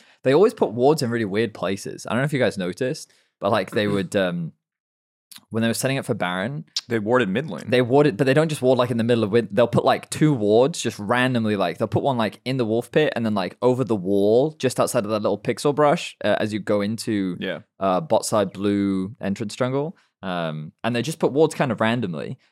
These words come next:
Speaker 1: so that they always have information. And, like, it's, it's really good. They, they're really smart with their setups. Like, they are a very objective focused team. We memed a lot about, like,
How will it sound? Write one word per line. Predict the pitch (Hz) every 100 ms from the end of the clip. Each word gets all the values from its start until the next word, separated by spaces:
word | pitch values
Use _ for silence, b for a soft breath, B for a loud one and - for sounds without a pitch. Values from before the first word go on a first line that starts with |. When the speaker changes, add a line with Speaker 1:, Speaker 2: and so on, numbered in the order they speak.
| -
Speaker 1:
so | 117
that | 101
they | 110
always | 117 113
have | 113 110
information. | 107 101 98 98 - -
And, | 82
like, | 85 85
it's, | 90 -
it's | - 90 -
really | 113 185
good. | 147 160 165
They, | 101 87
they're | 98
really | 120
smart | 147 147 151
with | 165
their | 113
setups. | - 131 135 - -
Like, | 98 90 - _ _ _ _ 101
they |
are | 107 107
a |
very | 110 131 131
objective | 98 113 - 131
focused | 113 113 107 -
team. | 98 98 113 131 -
We | 113
memed | 110 113
a | 104
lot | 104 113
about, | 95 90 -
like, | 80 -